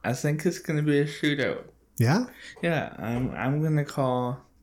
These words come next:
Speaker 1: thirty-seven thirty-five.
Speaker 2: That is a shootout.
Speaker 1: Yeah, so I don't know. I, I think it could be a fun game. I think Tua, the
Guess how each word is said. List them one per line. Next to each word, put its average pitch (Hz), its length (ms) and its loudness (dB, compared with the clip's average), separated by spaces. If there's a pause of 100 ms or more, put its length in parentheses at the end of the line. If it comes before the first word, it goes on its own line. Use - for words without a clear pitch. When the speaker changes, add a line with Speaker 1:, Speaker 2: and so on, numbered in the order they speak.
Speaker 1:
thirty-seven 143 880 0
thirty-five. 117 800 -2 (840)
Speaker 2:
That 98 260 2
is 107 200 2
a - 40 6
shootout. 92 460 2
Speaker 1:
Yeah, 104 260 -4 (140)
so 98 420 -6 (180)
I 123 120 2
don't 185 160 4
know. 196 160 2
I, 113 580 2
I 123 40 0
think 131 320 -2
it 131 120 -4
could 131 140 -2
be 117 140 0
a 110 40 -2
fun 110 280 -4
game. 98 260 -2
I 98 160 -2
think 113 420 -4 (680)
Tua, 131 600 4 (360)
the 123 440 2